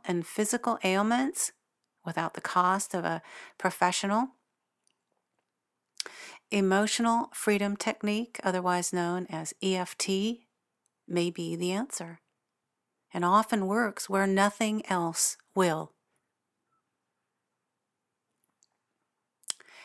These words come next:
Emotional freedom technique breathes fresh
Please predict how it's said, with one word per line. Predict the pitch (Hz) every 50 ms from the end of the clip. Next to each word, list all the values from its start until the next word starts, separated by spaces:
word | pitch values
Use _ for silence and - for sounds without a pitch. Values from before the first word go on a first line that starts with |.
| - _
Emotional | - 240 240 240 233 240 262 294 285 - - 262 226 196 180 180 180 185 208 - _ -
freedom | - - - 214 220 233 247 214 165
technique | - - 160 - - 170 160 160 170 - - - _
breathes | - 202 196 208 208 202 190 170 165 165 - -
fresh | - - - - 190 - -